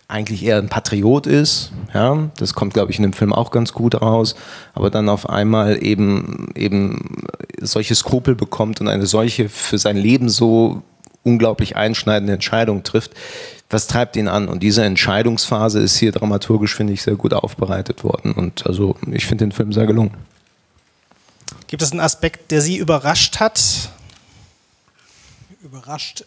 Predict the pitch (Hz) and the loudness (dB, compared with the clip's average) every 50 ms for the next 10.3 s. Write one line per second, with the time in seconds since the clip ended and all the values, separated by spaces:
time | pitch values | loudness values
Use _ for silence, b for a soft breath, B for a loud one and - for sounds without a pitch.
0 | - 156 160 165 170 170 175 175 180 185 - - 196 233 226 226 214 202 180 156 | -10 -6 -4 -2 -2 -2 -2 -4 -6 -6 -8 -6 -2 0 2 2 4 2 2 -2
1 | 127 B B B B _ _ _ - - 160 139 170 175 151 147 160 - - 180 | -4 B B B B _ _ _ -2 0 2 4 2 2 2 0 -2 0 0 0
2 | 160 143 156 156 160 156 160 165 - - 147 147 143 143 151 156 156 147 - - | 2 2 2 2 2 2 2 2 2 0 0 0 -2 -2 0 0 0 -2 -2 -4
3 | - 165 - - 156 151 143 - - 185 - - - 117 98 - _ _ _ _ | -4 -2 -2 -2 -2 -4 -4 -6 -6 -8 -10 -10 -12 -12 -12 -14 _ _ _ _
4 | _ _ _ _ _ _ _ _ _ _ _ B B B B B B B B B | _ _ _ _ _ _ _ _ _ _ _ B B B B B B B B B
5 | B B B B B B B B B B B - 151 147 147 151 151 151 139 - | B B B B B B B B B B B 2 2 4 4 4 2 2 2 0
6 | - 160 160 147 143 139 135 139 147 - - 151 139 - - 165 151 - - - | 0 2 4 4 4 4 2 0 -2 -4 -4 -2 -2 0 0 0 -2 -2 -2 -2
7 | 180 175 - 165 147 143 - - 170 151 - - 190 202 208 220 220 196 _ _ | 0 0 0 0 0 0 0 0 -2 -4 -4 -4 -2 -2 -2 -2 -4 -6 _ _
8 | _ _ _ b b b b b b b b b b b b b b b b _ | _ _ _ b b b b b b b b b b b b b b b b _
9 | - 147 147 147 147 151 147 - - - 143 151 160 165 170 170 170 170 165 165 | 0 2 4 4 4 2 0 -2 -4 -6 -4 -2 0 2 4 6 6 6 6 6
10 | 165 160 160 151 147 156 | 6 4 4 2 0 -4